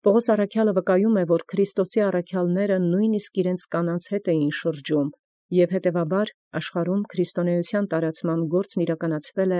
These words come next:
ընտանեկան նվիրումով ու քարոզչությամբ, երբ առաքյալների ընտանիքների անդամները նրանց լծակից և օգնական են եղել։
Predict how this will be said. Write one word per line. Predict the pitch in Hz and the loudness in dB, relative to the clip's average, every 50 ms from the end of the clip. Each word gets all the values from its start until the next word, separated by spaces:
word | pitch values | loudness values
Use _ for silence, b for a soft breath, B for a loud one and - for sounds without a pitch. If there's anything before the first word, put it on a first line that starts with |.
| - - | -2 -2
ընտանեկան | 190 190 180 - 165 170 165 160 - 180 175 180 175 | -4 -4 -2 -2 -2 -2 -4 -4 -4 -4 -2 -2 -2
նվիրումով | 175 165 160 160 156 156 160 165 185 190 196 | -2 -2 -2 -2 -2 0 -2 -2 -2 -2 -2
ու | 185 - | -4 -4
քարոզչությամբ, | - 180 175 175 175 - - - 190 - - - 160 151 143 139 - - _ _ _ _ _ 190 | -4 -4 -4 -4 -4 -6 -6 -6 -6 -4 -4 -4 -2 -2 -4 -4 -8 -12 _ _ _ _ _ 0
երբ | 185 175 - - | 0 2 2 -2
առաքյալների | 175 180 175 - - 196 180 180 180 185 196 202 | -2 -2 -4 -2 -2 0 0 2 2 0 0 0
ընտանիքների | 196 180 - 165 170 170 165 - - 190 175 165 180 175 | 0 0 -2 -2 -2 -2 -4 -4 -2 0 0 2 2 0
անդամները | 165 160 160 156 165 160 156 156 160 190 214 214 175 160 B B B B _ - | 0 -2 -4 -4 -4 -4 -2 0 0 2 2 2 2 0 B B B B _ 0
նրանց | 180 180 175 175 170 - - | 2 2 4 2 0 0 0
լծակից | 170 160 160 160 - - 165 160 - - 208 220 - - | 2 2 2 0 0 -2 -4 -4 -2 -2 -2 -2 0 0
և | 180 165 165 | 0 2 2
օգնական | 160 - - 170 151 147 - 180 196 196 | 0 -2 -2 -6 -4 -2 -2 -2 -2 -2
են | 165 156 156 | -2 0 0
եղել։ | 151 156 156 - 147 143 147 | 0 0 0 0 -2 -2 -2